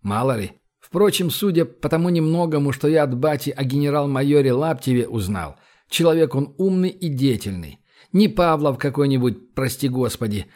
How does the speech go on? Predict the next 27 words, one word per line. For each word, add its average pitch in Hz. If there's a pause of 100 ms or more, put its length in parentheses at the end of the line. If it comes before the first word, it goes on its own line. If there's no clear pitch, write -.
(160)
который, 123 (120)
если 135
историкам 123
верить, 139 (240)
начало 156
войны 156
банально 151
проспал. 117
К -
нему 185
люди 196
на 151
доклады 135
ломятся 143
и 135
телефоны 147
обрывают, 120 (260)
потому 127
что 131
немецкие 143
пушки 156
уже 131
пограничные 135
заставы 127
с 110
землёй 123
мешают. 95